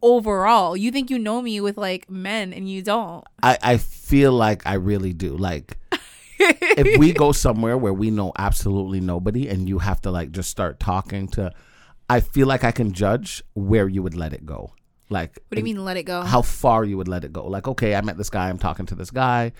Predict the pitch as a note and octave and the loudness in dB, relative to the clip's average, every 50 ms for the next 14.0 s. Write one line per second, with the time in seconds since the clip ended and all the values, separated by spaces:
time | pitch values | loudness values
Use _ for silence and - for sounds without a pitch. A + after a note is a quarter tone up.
0 | - _ _ _ - A#2 A#2+ A#2 A2 A2 A#2+ A#2 A2+ A2 A2 G#2+ - A#2+ A2+ G#2+ | -20 _ _ _ 0 2 4 4 4 2 2 2 2 2 2 0 0 0 2 2
1 | G2+ F#2+ D#2+ - - - - B2 B2+ C#3+ C#3+ C3+ C3+ A#2+ A2 G#2+ G2 F2+ D#2 D2 | 2 0 -2 -6 -12 -16 -10 0 2 4 4 4 4 2 2 2 0 0 -2 -2
2 | F2 F2+ F2+ - - A#2 G2+ F#2+ E2 F#2 F2 F2 F#2+ E2+ E2 D2 C2+ C2 E2+ F#2+ | -4 -4 -6 -4 -2 -2 -2 -2 -2 -4 -4 -4 -4 -6 -6 -6 -6 -8 -6 -6
3 | G#2 F#2+ - - A#2 G#2 G2 F#2+ - G2+ G2 - A#2 G#2+ - B2+ B2+ C3+ F3 A3+ | -6 -8 -4 -4 -2 -2 2 2 2 2 2 0 -4 -2 0 0 0 -2 -4 -8
4 | - _ _ _ _ _ _ _ _ _ _ _ - B2+ C3+ C#3 C3 - - - | -12 _ _ _ _ _ _ _ _ _ _ _ 4 6 6 8 8 6 4 2
5 | C#3+ C#3+ D3+ D#3+ D#3 D3 D3 D#3+ F3+ - - - - A2 A#2 A#2 G#2+ A2 A2+ A2 | 2 2 2 2 2 0 0 0 -2 -4 -6 -10 -4 -2 0 0 2 2 2 2
6 | A2 A2 A2 G2+ G2+ G2 G#2 G#2+ A2 A2+ A#2+ - - A2+ G2 G2+ G2+ F#2 F2+ - | 2 2 2 2 2 0 0 0 0 0 -2 0 0 0 0 0 -2 -2 -4 -4
7 | - G#2 G#2 - - E2 A#1 B1+ - - - - - _ - - - F3+ F#3 F3+ | -4 -4 -4 -4 -4 -6 -6 -8 -10 -12 -14 -18 -20 _ -14 -4 -2 -2 4 6
8 | - D#3 D3 C3 B2+ A#2+ - - A#2+ A2 - A2 G2 F#2+ F2+ F2 E2+ D#2+ - - | 6 6 6 4 2 2 2 2 2 2 2 -2 -2 -4 -4 -4 -6 -6 -8 -8
9 | D#2+ C2+ C2+ - A2+ A#2+ A2+ G#2+ G#2 G2+ - - - - _ _ _ - - - | -10 -10 -8 -4 0 2 2 2 0 -2 -4 -10 -18 -20 _ _ _ -18 -18 -18
10 | - _ - - - E3 C#3+ D#3 D3 - - C#3+ C3 A#2 A#2+ C3 A2+ - B2+ B2 | -18 _ -4 2 2 4 6 6 6 8 8 8 8 6 4 2 4 6 6 6
11 | A#2+ A#2+ A2+ - - B2+ A#2+ A#2+ B2 A#2+ A#2+ A#2 A2+ A#2+ C3 A#2 A2+ A2+ A2 A#2+ | 6 4 2 2 2 2 4 4 4 2 2 0 0 0 0 0 0 -2 0 0
12 | B2+ B2 A#2+ A2+ A2 A2 G#2+ A2 A2+ A2 G#2 - - B2 A#2+ G2+ - B2+ - - | 0 2 2 0 0 0 0 2 2 0 0 2 2 0 0 2 4 2 4 4
13 | D#3 C#3+ C3+ B2+ - B2 G#2+ - A#2+ A2 G2+ G2 A#2+ A2 F2+ D#2 D#2+ - - | 4 4 4 4 4 2 0 0 -2 -2 0 2 2 2 0 -2 -8 -14 -16